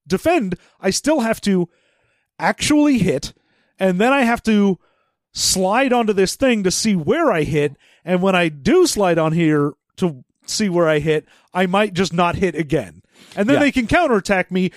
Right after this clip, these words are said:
Speaker 1: which means my attack did nothing and I got slapped in the face.
Speaker 2: Now, you would think maybe we're just, obviously this book is four hundred and fifty pages long, maybe we're just missing the part where it says to re-roll if it hits, like, wing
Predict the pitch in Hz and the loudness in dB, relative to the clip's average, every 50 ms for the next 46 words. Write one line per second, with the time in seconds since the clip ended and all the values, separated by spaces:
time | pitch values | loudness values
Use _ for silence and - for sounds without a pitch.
0 | - - - - - 226 262 247 208 185 226 233 220 214 190 - 233 247 226 - | -12 -20 -18 -14 -8 -6 -6 -6 -6 -2 -2 0 0 0 0 0 0 -2 0 0
1 | - 214 165 160 190 180 - 185 170 170 160 156 156 156 160 151 - - - 180 | -2 -4 -2 -2 -4 -2 -2 -2 -2 -2 -2 -2 0 0 -2 -2 -2 -4 -2 -2
2 | 165 160 - 156 147 143 - 135 - - - - 156 165 165 160 156 156 156 160 | -2 -2 -2 -4 -6 -6 -6 -8 -10 -8 -6 -4 0 0 2 2 2 0 -2 -2
3 | 160 180 175 175 151 151 240 240 226 202 - 170 175 170 160 160 147 147 147 143 | 0 0 0 0 0 0 -2 -2 -2 -2 -6 -10 -4 -2 0 0 2 2 2 0
4 | 139 123 131 123 - - 147 131 117 113 98 98 110 107 104 - 117 107 - 107 | 0 -2 -4 -8 -6 -2 -2 -2 -2 -4 -8 -8 -8 -8 -8 -6 -8 -8 -8 -6
5 | - 143 127 120 110 113 110 107 - 135 127 - 117 - 135 135 131 127 113 - | -6 -4 -2 -2 -2 -4 -6 -4 -4 -4 -4 -4 -4 -4 -4 -4 -4 -6 -6 -4
6 | 160 170 165 156 147 147 170 190 208 190 220 214 180 160 170 165 - 170 151 - | -2 -2 -2 -4 -4 -2 -2 -2 -2 -2 -6 -6 -2 -2 -2 -2 -2 -6 -8 -6
7 | 143 143 156 143 - 180 170 160 151 143 - - - 147 147 143 - 147 135 131 | -2 -2 -2 -2 0 -2 -2 -2 -2 -6 -6 -4 -2 -2 -2 -2 -2 -2 -2 -2
8 | 120 - - 143 139 131 - 127 117 120 135 135 127 127 127 123 127 135 139 - | -2 -2 -2 -2 -2 -2 -4 -6 -4 -2 0 0 0 2 2 2 2 0 -2 -2
9 | 135 117 127 131 117 - 139 123 104 110 110 113 117 120 123 123 135 | -4 -4 -4 -4 -2 -2 -4 -4 -4 -6 -8 -4 -2 -2 -2 -2 -2